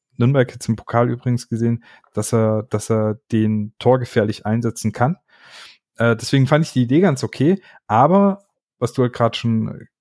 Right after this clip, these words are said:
gesagt hast, äh, diese, die erste Hälfte war grauenvoll. Ähm, äh, da kann ich übrigens auch empfehlen, wenn man das Spiel sich nochmal, äh, ein bisschen genauer zu Gemüte führen möchte. Äh, der Lennart war beim, äh, Rasenfunk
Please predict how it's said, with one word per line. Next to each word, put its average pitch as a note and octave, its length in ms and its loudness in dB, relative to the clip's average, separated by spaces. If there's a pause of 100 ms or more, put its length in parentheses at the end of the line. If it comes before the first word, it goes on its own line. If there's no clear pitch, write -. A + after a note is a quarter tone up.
gesagt A2 300 -2
hast, - 260 -4
äh, G#2+ 240 -2
diese, G#2+ 360 -4
die - 140 -12
erste G#2 280 -2
Hälfte G#2+ 240 -2
war G#2 120 0
grauenvoll. A#2+ 640 0
Ähm, G#2+ 300 -6 (480)
äh, G#2 140 -4
da G2+ 80 -2
kann B2 160 2
ich B2 80 2
übrigens B2 380 0
auch A#2 180 0
empfehlen, B2 600 0 (160)
wenn A2 120 2
man A2 160 0
das G#2 120 -6
Spiel A#2+ 360 0
sich A2+ 200 -6
nochmal, G#2+ 440 2 (600)
äh, G#2 60 -2
ein G#2 340 -2
bisschen G#2+ 460 -4
genauer G#2+ 360 2
zu A#2+ 200 -8
Gemüte A#2+ 380 0
führen A#2 300 -2
möchte. A#2+ 400 0 (480)
Äh, G#2+ 440 0 (100)
der G#2 100 4
Lennart A2 360 2
war G#2 260 0 (100)
beim, G2 480 -2 (220)
äh, G#2 40 -4
Rasenfunk A2+ 800 -2